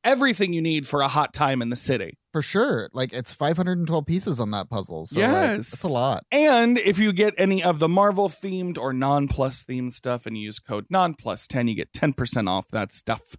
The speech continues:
Speaker 1: BroadwayCon stuff, Marvel stuff,
Speaker 2: Yeah.
Speaker 1: non plus stuff at
Speaker 2: Just
Speaker 1: mischief merch dot com.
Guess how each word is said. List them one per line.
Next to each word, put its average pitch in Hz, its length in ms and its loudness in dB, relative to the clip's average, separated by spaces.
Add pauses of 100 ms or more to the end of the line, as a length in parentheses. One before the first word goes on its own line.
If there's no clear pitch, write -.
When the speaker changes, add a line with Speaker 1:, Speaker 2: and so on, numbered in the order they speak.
(600)
Speaker 1:
BroadwayCon 175 540 4
stuff, - 460 0 (220)
Marvel 185 300 6
stuff, - 500 0 (200)
Speaker 2:
Yeah. 165 180 6
Speaker 1:
non - 120 6
plus 202 180 4
stuff - 480 0 (500)
at 139 100 -2
Speaker 2:
Just 143 100 4
Speaker 1:
mischief 123 320 -2
merch 110 220 -6
dot - 220 -16
com. - 140 -10